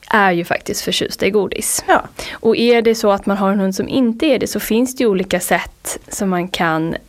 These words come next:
Speaker 1: faktiskt lära hunden att tycka om godis. Man får, man får jobba lite helt enkelt med
Speaker 2: Mm.
Speaker 1: att, att bygga upp det.
Speaker 2: Ja. Och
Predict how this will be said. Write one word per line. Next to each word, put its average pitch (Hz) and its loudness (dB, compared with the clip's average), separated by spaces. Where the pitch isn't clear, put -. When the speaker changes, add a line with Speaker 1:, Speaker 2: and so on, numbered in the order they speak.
Speaker 1:
faktiskt - -14
lära 214 0
hunden - -4
att - -8
tycka - -4
om 311 2
godis. - -6
Man 226 0
får, 262 0
man 262 0
får 311 0
jobba 294 2
lite 277 0
helt - -8
enkelt - -8
med 208 0
Speaker 2:
Mm. 202 4
Speaker 1:
att, - -4
att 202 -2
bygga 190 2
upp - -4
det. - -4
Speaker 2:
Ja. 208 -2
Och 214 0